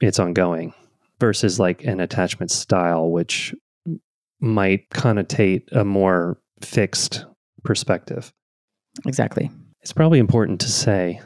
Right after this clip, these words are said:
Speaker 1: even though maybe it's been said in previous episodes, that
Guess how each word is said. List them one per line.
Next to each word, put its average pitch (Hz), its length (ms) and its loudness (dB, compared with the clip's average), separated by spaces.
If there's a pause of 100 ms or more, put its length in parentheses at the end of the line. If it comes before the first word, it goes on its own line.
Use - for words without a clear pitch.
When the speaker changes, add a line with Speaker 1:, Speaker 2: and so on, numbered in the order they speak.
(200)
Speaker 1:
even 101 280 2
though 92 360 0 (480)
maybe 101 320 0
it's 87 120 -4
been 98 140 0
said 92 220 0
in 92 100 -6
previous 90 340 0
episodes, 95 500 -2
that 98 260 2